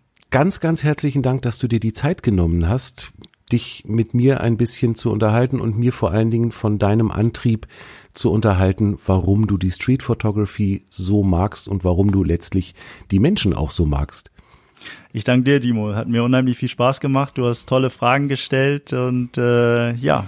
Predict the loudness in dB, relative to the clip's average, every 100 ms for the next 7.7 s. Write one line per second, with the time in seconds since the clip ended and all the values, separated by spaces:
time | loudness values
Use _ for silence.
0 | -8 -6 -6 -8 -2 -2 2 0 2 0
1 | -2 -6 -6 -8 -12 -16 _ _ _ _
2 | _ -20 -12 0 2 4 2 -2 -2 -4
3 | -8 -4 0 2 0 0 -4 0 2 2
4 | 2 0 0 0 0 0 -2 -2 0 0
5 | -4 -18 -20 -20 0 0 0 -6 _ _
6 | -6 -4 -4 -2 -2 -2 -6 -6 -8 -10
7 | -14 _ -20 -12 -4 -2 -4